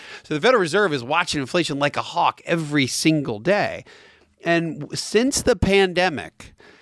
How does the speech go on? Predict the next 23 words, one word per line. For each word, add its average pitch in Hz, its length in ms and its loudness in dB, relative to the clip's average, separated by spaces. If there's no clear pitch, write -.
we 156 220 0
know 202 440 2
that 147 240 0
we 143 140 4
have 131 280 0
massively 170 840 2
increased 131 420 0
our 123 100 4
government 117 420 2
debt. 92 400 -6
We 131 140 4
have 117 140 0
massively 151 680 0
increased 127 500 -2
economic 139 560 0
payments, 127 480 0
stimulus 135 540 0
payments, 127 480 0
borrowing 135 800 -2
that 139 100 0
has 139 120 0
gone 147 260 0
directly 139 580 2